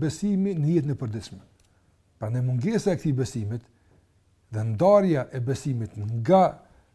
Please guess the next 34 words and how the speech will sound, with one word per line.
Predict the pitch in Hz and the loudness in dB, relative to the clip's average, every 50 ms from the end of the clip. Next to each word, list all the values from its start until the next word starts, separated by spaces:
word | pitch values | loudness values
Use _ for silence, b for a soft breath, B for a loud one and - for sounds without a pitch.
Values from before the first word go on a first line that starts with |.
| b _ | b _
e, | - 123 117 113 117 | -14 -12 -10 -8 -6
jeta | 120 120 120 135 156 156 135 113 - 120 113 - | -2 0 2 4 6 6 4 4 2 -2 -4 -2
e | 123 123 | -2 -4
njeriu | 123 123 117 139 170 175 170 - - B B B B B B _ | -2 -2 0 0 -2 -2 -4 -8 -20 B B B B B B _
ka | - 143 127 | -6 -4 -2
bërë | 120 131 190 180 - | 0 0 0 0 0
që | - 147 143 | -2 -4 -4
besimtari | 139 - 156 143 - 170 170 165 165 139 | -2 -4 -6 -6 -4 -4 -2 -2 -2 -2
mos | 139 170 180 151 - | -2 -4 -4 -6 -4
ta | - 165 147 | -4 -2 -2
luajë | 165 185 180 165 156 151 | 0 0 0 -2 -2 -2
rolin | 165 170 156 | -2 -4 -4
që | 117 147 143 | -4 -4 -4
duhet | 151 151 139 139 | -2 -2 -2 -4
në | 127 117 - | -6 -6 -8
kësaj | - 110 98 | -10 -12 -12
bote. | - 98 - - _ _ _ _ _ _ _ _ _ _ _ _ _ _ _ _ _ _ _ _ | -12 -16 -20 -20 _ _ _ _ _ _ _ _ _ _ _ _ _ _ _ _ _ _ _ _
Prandaj, | _ 110 120 131 139 135 123 | _ -4 -2 -2 -2 0 0
duhet | 165 214 220 185 | 2 2 2 4
një | 190 185 160 | 4 4 2
edukat | 139 165 156 - 165 156 147 - | 2 0 -2 -2 -2 -4 -2 -2
e | 131 131 | -4 -4
mirëfillt | 131 117 98 - 117 131 139 - - _ _ _ _ _ _ _ _ _ _ _ 117 | -4 -4 -6 -6 -8 -8 -8 -10 -14 _ _ _ _ _ _ _ _ _ _ _ -12
në | 110 101 - | -10 -6 -2
kuadër | 151 175 185 180 180 131 | 0 2 2 2 0 0
të | 160 143 | 0 0
besimit | 143 139 - - 170 147 143 127 | 0 -2 -2 -2 -2 -2 -2 -2
të | 120 - | -4 -4
tij, | - 160 165 165 b b b b b b b _ | -4 -6 -6 -8 b b b b b b b _
që | - - - - | -4 -4 -4 0
e | 156 143 143 | 0 2 2
lëviz | 139 139 123 139 233 254 - - - | 2 2 2 4 2 2 2 0 -2
këtë | - 170 - 165 | -2 -2 0 0
njeri | 156 156 180 208 | 0 2 2 0